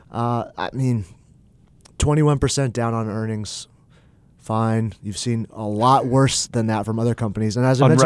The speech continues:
Speaker 2: revenue,
Speaker 1: on
Speaker 2: twenty-one.
Speaker 1: revenue. Oh, revenue. Yeah, sorry, sorry. Um, but like I said, the stock's only down sixteen percent since July versus some companies that have seen their share prices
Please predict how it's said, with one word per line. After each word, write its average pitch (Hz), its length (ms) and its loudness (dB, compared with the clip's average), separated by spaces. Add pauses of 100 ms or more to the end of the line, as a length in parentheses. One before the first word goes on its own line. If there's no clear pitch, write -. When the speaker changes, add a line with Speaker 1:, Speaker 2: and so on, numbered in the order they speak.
Speaker 2:
revenue, 95 160 -4
Speaker 1:
on 80 120 -16
Speaker 2:
twenty-one. 135 280 2
Speaker 1:
revenue. 151 220 2 (100)
Oh, 139 100 2
revenue. 151 220 4
Yeah, 120 60 2
sorry, 110 200 -2
sorry. 110 160 -4 (320)
Um, 123 300 0 (320)
but 135 220 2 (1300)
like 123 180 -6
I 127 60 0
said, 131 160 -2
the 101 60 -6
stock's 123 300 0
only 123 120 0
down 127 180 0
sixteen 117 400 -6
percent 120 380 -4
since 98 180 -6
July 104 540 -2
versus 107 440 -2
some 131 200 -2
companies 107 460 -2
that 113 100 0
have 107 120 -4
seen 117 200 -2
their 107 160 -2
share 117 280 -2
prices 107 520 -4